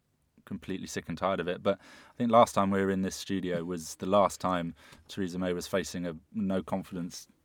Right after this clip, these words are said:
vote, uh, and I think she's, she's facing the same exactly, uh, as, as, as, as we speak now. Um,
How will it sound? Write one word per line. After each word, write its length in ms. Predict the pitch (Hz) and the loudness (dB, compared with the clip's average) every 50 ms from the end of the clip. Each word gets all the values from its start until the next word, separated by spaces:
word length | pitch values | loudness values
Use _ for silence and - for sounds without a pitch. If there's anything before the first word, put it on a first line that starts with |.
| _ - | _ 0
vote, 380 | 101 92 85 95 92 - - - - - | 2 2 2 0 -4 -10 -18 -20 -12 -6
uh, 40 | 104 | -4
and 280 | 101 98 95 98 98 107 | -2 -2 -2 -2 -2 -2
I 40 | 98 | -2
think 180 | - 107 98 | -2 -4 -4
she's, 320 | - 98 95 90 - - - | -4 -4 -6 -6 -6 -10 -8
she's 160 | - 104 95 | -8 -6 -2
facing 280 | - 110 104 - - 95 | 0 0 0 0 -2 -2
the 80 | 95 | -2
same 380 | - - 101 98 95 92 95 104 - | 0 0 0 2 0 0 -2 -4 -6
exactly, 520 | 107 90 101 98 - - 98 92 87 80 - - - - - - - - _ - | -4 -2 -2 -2 -2 -2 -4 -4 -4 -6 -8 -14 -20 -20 -20 -20 -20 -20 _ -10
uh, 420 | 98 92 92 87 87 90 90 87 92 | -6 -4 -4 -2 -2 -2 -4 -4 -4
as, 220 | 92 101 85 - | -6 -8 -8 -6
as, 200 | - 101 92 82 | -6 -6 -6 -6
as, 200 | - 98 98 92 - - | -4 -4 -4 -4 -4 -6
as 140 | 95 80 | -6 -6
we 80 | 92 85 | -6 -8
speak 300 | - - - 92 92 - | -10 -8 -8 -6 -6 -4
now. 280 | 101 95 87 90 95 - _ _ _ _ _ _ _ _ - - - - | -2 0 0 0 -2 -4 _ _ _ _ _ _ _ _ -8 -8 -2 2
Um, 360 | - 123 110 110 110 113 110 | 6 6 6 6 6 4 2